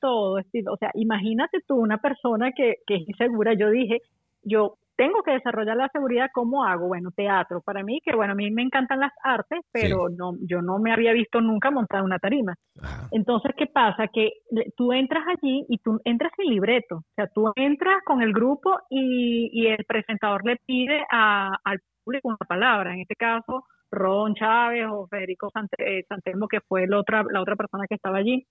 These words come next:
Speaker 2: Sí.
Speaker 1: Le, ajá, una palabra, eh, hamburguesa, te dice alguien por allá.
Speaker 2: Sí.
Speaker 1: Bueno, y por ahí comienza todo, por la hamburguesa. Y empiezas a desarrollar la historia de las personas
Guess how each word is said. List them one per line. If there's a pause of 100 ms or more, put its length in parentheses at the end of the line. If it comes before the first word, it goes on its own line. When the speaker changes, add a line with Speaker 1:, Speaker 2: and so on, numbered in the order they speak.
Speaker 2:
Sí.
Speaker 1:
Le,
ajá,
una
palabra,
eh,
hamburguesa,
te
dice
alguien
por
allá.
Speaker 2:
Sí. (460)
Speaker 1:
Bueno,
y
por
ahí
comienza
todo,
por
la
hamburguesa. (380)
Y
empiezas
a
desarrollar
la
historia
de
las
personas